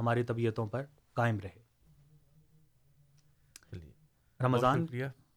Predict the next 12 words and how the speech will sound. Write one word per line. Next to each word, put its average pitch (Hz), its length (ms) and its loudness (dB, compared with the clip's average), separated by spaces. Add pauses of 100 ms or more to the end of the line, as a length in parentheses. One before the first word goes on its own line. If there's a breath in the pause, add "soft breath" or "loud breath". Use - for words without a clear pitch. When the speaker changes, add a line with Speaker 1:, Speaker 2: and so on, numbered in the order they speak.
Speaker 2:
بہت 110 180 -2
شکریہ۔ 123 360 -2
میں 131 240 -2
ایک 120 160 -2
دفعہ 127 180 2
پھر 123 260 0
یہاں 117 240 4
پر 104 280 -2
سامعین 127 460 2
کے 120 120 -4
لیے 113 280 -4
یاد 120 180 2